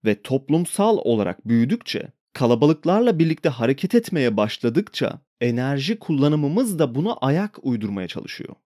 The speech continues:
Daha verimli olmak zorundayız. Toplumsal olarak geliştikçe ve sayısal olarak genişledikçe.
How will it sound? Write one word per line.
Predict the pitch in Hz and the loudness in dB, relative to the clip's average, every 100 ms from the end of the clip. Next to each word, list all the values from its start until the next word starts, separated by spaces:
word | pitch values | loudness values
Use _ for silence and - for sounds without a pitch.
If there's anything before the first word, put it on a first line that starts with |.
| - | -2
Daha | 120 196 240 | 0 2 2
verimli | 160 147 156 254 | 4 4 2 2
olmak | 269 226 151 135 | 2 4 2 0
zorundayız. | - 107 90 60 - - - _ - | -2 -4 -6 -10 -14 -16 -18 _ -4
Toplumsal | 127 - 135 - 151 | -2 0 -2 2 4
olarak | 151 113 101 - | 6 4 2 0
geliştikçe | 113 107 - - - 92 | 0 0 -4 -6 -4 -2
ve | 101 | 0
sayısal | 104 - 110 107 127 123 | -2 0 -2 0 2 2
olarak | - 107 107 104 - | 2 0 0 -2 0
genişledikçe. | 110 107 110 110 - - | 0 0 -2 -2 -4 -8